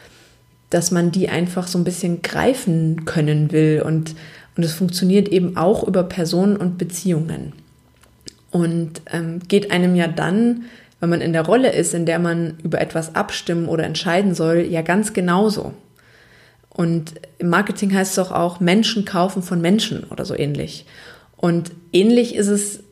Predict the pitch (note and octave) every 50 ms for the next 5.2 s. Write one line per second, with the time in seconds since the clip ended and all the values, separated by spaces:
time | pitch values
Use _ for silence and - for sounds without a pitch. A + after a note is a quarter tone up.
0 | _ _ - - G3 F3+ F3 - - D#3 E3 F3+ G#3+ G#3+ - F#3+ F#3+ F#3 F3+ -
1 | G3+ A3 C4 A#3+ B3 G#3 G#3+ F3+ D#3 D#3 D3+ D3+ D#3 D#3 D#3+ - F3 F3 - F#3+
2 | F3 F3 F3 E3+ E3+ F3+ F3 - E3 D#3+ D#3+ - E3+ E3 F3 F#3 F#3 - - -
3 | - E3 D#3+ D3+ - F3+ F3+ G3+ G3 - - - F#3 F3+ F#3+ G3+ F#3 - G3+ F#3+
4 | F3+ F3 E3+ E3+ E3 E3 D#3+ - E3+ E3+ E3 E3 D#3 F#3 G3+ G3+ E3+ D3+ - -
5 | - - -